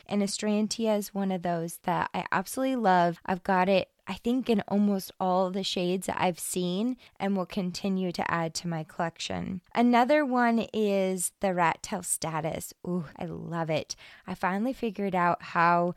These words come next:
'cause I found just hard to germinate. And so I finally got over trying to put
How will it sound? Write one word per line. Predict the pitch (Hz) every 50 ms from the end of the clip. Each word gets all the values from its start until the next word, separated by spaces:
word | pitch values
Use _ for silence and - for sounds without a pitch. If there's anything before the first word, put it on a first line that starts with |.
| - _
'cause | - 220 214 175
I | 214 185
found | 180 - 190 190 196 196 202 202 196 196 190 196 - -
just | 196 202 202 -
hard | - - - 185 180 175 180 180
to | - 214
germinate. | 175 - - 175 170 175 175 170 165 160 160 165 165 165 - -
And | 185 180 170 170 170 165 160 165 175 170
so | - - 214 185 175 175 - -
I | - 180 175 175 180 180 180 180 - - _
finally | - 285 311 302 294 294 285 269 262 262 262 262 247 214
got | 220 240 233 226
over | 226 226 220 220 202 220 214 208 208
trying | 214 - - 247 208 208 208 208 196
to | - 208
put | - - 226 -